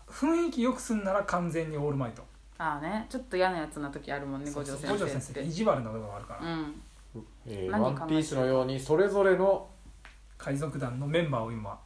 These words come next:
Speaker 1: ドラフトで
Speaker 3: 我々船長としてね。
Speaker 1: ドラフトで決めてます。
Speaker 3: タキチ海賊団、ジャスコ海賊団、そして家主海賊団。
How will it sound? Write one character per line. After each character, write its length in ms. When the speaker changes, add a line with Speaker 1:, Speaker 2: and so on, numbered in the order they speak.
Speaker 1:
ド 100
ラ 80
フ 60
ト 80
で 40
Speaker 3:
我 0
々 60
船 160
長 140
と 100
し 80
て 80
ね。 260
Speaker 1:
ド 120
ラ 60
フ 40
ト 80
で 60
決 120
め 60
て 80
ま 100
す。 60
Speaker 3:
タ 100
キ 80
チ 120
海 160
賊 160
団、 160
ジ 80
ャ 20
ス 100
コ 120
海 180
賊 180
団、 120
そ 100
し 80
て 60
家 100
主 200
海 120
賊 160
団。 100